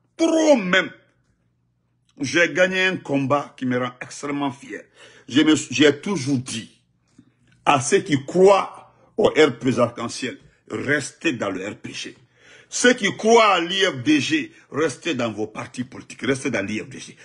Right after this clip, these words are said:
Parce que ce qui est clair, c'est-à-dire ce qui est, excusez-moi, ce n'est pas normal de lier quelque chose au Coran ou bien à la Bible. Mais c'est-à-, c'est-à-dire ce qui est réel, c'est-à-dire même quand on te réveille, on dit deux fois deux, ou bien trois fois trois,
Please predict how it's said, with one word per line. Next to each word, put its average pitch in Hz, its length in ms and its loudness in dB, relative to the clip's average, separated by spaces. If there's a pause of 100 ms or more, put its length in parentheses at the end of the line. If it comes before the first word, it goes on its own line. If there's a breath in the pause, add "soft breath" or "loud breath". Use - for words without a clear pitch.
(140 loud breath)
Parce - 200 -2
que 143 120 -2
ce 131 160 0
qui 190 240 0
est 117 160 -4
clair, 131 400 -2 (380 soft breath)
c'est-à-dire 147 280 2
ce 190 140 2
qui 196 240 0
est, 120 340 0
excusez-moi, 131 680 -4 (240 soft breath)
ce - 160 -8
n'est 110 160 -2
pas 139 200 2
normal 117 400 2
de 101 80 -6
lier 107 440 0
quelque - 140 -10
chose 120 240 -6
au 104 120 -6
Coran 127 420 2
ou 113 60 -4
bien 104 180 0
à 98 40 -4
la 92 120 -8
Bible. 120 300 -4 (500 soft breath)
Mais 117 180 2
c'est-à-, - 560 -4 (100)
c'est-à-dire 120 560 2
ce - 340 -4
qui 113 280 -2
est 98 80 2
réel, 110 280 2
c'est-à-dire 113 320 -4 (260 loud breath)
même 143 380 0
quand 139 160 2
on 117 200 2
te 104 120 -4
réveille, 113 180 0
on 107 140 0
dit 113 180 0
deux 120 180 2
fois 110 240 2
deux, 113 400 0 (960)
ou 110 60 -6
bien 113 140 2
trois 117 260 0
fois 110 180 -2
trois, 127 560 0